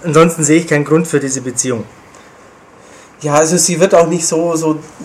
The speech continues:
Speaker 2: ausdifferenziert, auch im zweiten Teil nicht, dass man eben, also es geht schon mal kurz um die Beziehung und welche Probleme die haben oder wa-, wie Spock diese Beziehung sieht, aber, ähm, ja, es ist jetzt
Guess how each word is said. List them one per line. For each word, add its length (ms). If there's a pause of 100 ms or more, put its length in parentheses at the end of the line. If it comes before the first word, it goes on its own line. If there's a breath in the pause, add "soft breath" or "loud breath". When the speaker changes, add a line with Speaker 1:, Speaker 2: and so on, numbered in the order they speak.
Speaker 2:
ausdifferenziert, 920
auch 100
im 120
zweiten 380
Teil 300
nicht, 200
dass 180
man 260
eben, 500
also 140
es 140
geht 200
schon 180
mal 140
kurz 260
um 100
die 80
Beziehung 840 (800)
und 120 (140)
welche 240
Probleme 500
die 140
haben 140
oder 240
wa-, 140
wie 200
Spock 380
diese 200
Beziehung 420
sieht, 480
aber, 640
ähm, 220 (240)
ja, 160
es 180
ist 140
jetzt 240